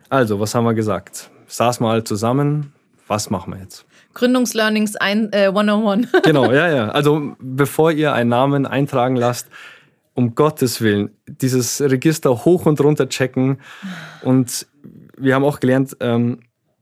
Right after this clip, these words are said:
Speaker 1: gebt da vielleicht einen Euro mehr aus, redet mit eurem Markenanwalt drüber.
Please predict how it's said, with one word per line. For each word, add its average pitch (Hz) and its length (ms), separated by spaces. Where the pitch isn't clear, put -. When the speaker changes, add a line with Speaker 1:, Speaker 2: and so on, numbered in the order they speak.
Speaker 1:
gebt 151 320
da 143 380
vielleicht 131 340
einen 131 80
Euro 135 320
mehr 123 260
aus, 135 320
redet 135 280
mit 123 140
eurem 120 280
Markenanwalt 117 680
drüber. 120 360